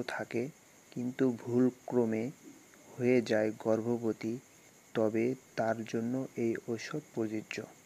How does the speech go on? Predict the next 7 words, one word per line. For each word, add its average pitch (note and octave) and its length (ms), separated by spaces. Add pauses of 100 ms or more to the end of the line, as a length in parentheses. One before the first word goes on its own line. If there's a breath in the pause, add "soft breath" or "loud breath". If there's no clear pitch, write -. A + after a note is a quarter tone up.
(1800 loud breath)
এই B2 200
ঔষধটি B2 720 (340)
গর্ভ-, A#2 680 (320)
গর্ভবতী A#2 600
মহিলাকে A2 640 (880)
সম্পূর্ণ A#2+ 840 (220)
নিরাপদে A#2 800